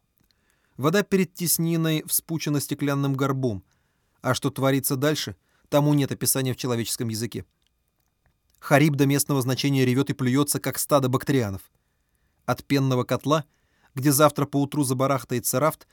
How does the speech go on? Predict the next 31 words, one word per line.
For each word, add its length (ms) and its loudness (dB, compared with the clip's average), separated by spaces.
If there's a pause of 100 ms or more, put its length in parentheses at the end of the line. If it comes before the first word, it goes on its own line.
(120)
невозможно 560 0
оторвать 320 -4
глаз. 340 -8 (760)
Не 100 4
дай 140 4
бог 240 4
вылететь 340 2
за 160 0
борт, 220 -4
тут 160 -2
и 40 0
конец, 380 0
несмотря 340 -4
на 80 0
спас-жилет. 640 -4 (540)
В 100 -2
нем, 120 4
кстати, 200 0
даже 240 0
хуже. 340 -4 (540)
Ушедший 400 0
камнем 380 2
на 120 4
дно 180 2
будет, 320 0
пожалуй, 420 2 (140)
вышвырнут 600 0
из 160 -2
котла 320 0
придонными 540 0
струями, 520 -2